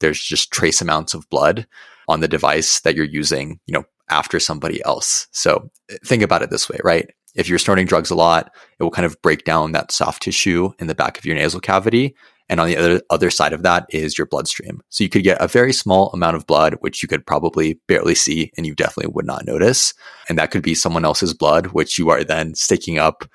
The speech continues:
right up and also your nasal cavity, where you may also have some exposed, uh, blood vessels and soft tissue. So definitely not a super safe thing to do. The other thing that came up was also just realizing that the most common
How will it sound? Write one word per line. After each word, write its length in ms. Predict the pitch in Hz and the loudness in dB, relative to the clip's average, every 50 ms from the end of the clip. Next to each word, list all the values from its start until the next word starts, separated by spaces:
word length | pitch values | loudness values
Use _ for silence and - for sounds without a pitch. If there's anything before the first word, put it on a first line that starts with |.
| _ - _ _ _ _ _ _ _ - | _ -20 _ _ _ _ _ _ _ 2
right 180 | 107 113 110 | 4 6 6
up 240 | 110 104 110 - - - | 6 4 4 2 0 -4
and 100 | - 87 | -2 0
also 260 | - 82 85 - - | 2 2 2 2 2
your 200 | 85 76 92 120 | 0 2 4 4
nasal 260 | 123 110 90 - - - | 4 4 2 2 0 0
cavity, 440 | - 80 76 73 73 76 80 76 76 - - | 0 0 -2 -2 -2 -2 -2 -2 -4 -4 -4
where 120 | 78 80 | -6 -4
you 180 | 80 82 90 82 | -2 0 0 0
may 200 | 82 80 78 76 | 2 0 0 2
also 340 | - 73 71 - - 76 73 | 2 2 2 2 0 -2 0
have 340 | - 73 76 - 87 - - - - | 0 0 0 0 -2 -8 -18 -8 -8
some 160 | - 85 80 | -6 -6 -6
exposed, 840 | 78 - - _ - 80 71 67 78 78 67 85 - - - _ - - | -8 -8 -10 _ -2 0 2 2 2 2 0 -2 -6 -8 -10 _ -8 -2
uh, 340 | 82 78 76 78 78 - - - _ | -2 0 0 0 -2 -2 -4 -8 _
blood 220 | - 85 80 78 - | 0 0 0 0 0
vessels 480 | - 71 - 82 82 82 82 - - - | -2 -2 0 2 2 0 0 0 -4 -2
and 340 | - 78 76 76 78 82 85 | -4 -4 -2 -4 -4 -2 0
soft 300 | - - - - - - | 2 2 2 0 -4 -8
tissue. 420 | - - - - - - - - - _ _ _ - - - - - | -10 -8 -8 -6 -6 -4 -6 -6 -8 _ _ _ -20 -20 -18 -6 0
So 380 | - - 101 78 73 - - _ _ _ _ - | 2 4 4 4 2 0 -4 _ _ _ _ 2
definitely 440 | - 123 113 - - 123 113 110 110 | 4 4 4 4 4 4 4 4 2
not 360 | - 92 87 82 85 85 - | -2 0 0 2 2 2 2
a 60 | - - | 0 -2
super 260 | - 95 - 90 82 | -2 -2 0 0 0
safe 240 | - - 80 78 - | 2 2 2 0 0
thing 160 | 85 80 - | -4 -8 -6
to 120 | - 80 71 | -8 -8 -6
do. 400 | 78 76 78 78 73 80 - _ _ _ _ _ _ _ _ _ _ _ _ _ _ _ _ - | -4 -2 0 0 -2 -2 -6 _ _ _ _ _ _ _ _ _ _ _ _ _ _ _ _ -2
The 140 | 110 110 90 | 0 2 2
other 160 | 90 98 101 | 4 4 2
thing 240 | 98 - 107 87 90 | 2 2 0 0 0
that 160 | 87 82 - | -2 -4 -4
came 240 | - - 80 78 78 | -4 -6 -4 -2 0
up 240 | 78 80 87 - - | 0 -2 -2 -2 -4
was 140 | 87 87 82 | -2 2 2
also 240 | 78 76 - 104 98 | 2 2 2 0 0
just 200 | 101 - - - | 0 0 0 -2
realizing 540 | 80 78 73 73 80 78 - 98 85 82 | 0 2 2 2 2 2 0 0 0 -2
that 320 | 76 78 76 78 - - - - | -2 -2 -2 -2 -2 -6 -6 -6
the 60 | 85 | -4
most 200 | 82 80 - - | -2 -2 -4 -2
common 500 | - 80 78 82 82 76 78 80 78 | -2 -4 -2 -2 -2 -4 -4 -6 -10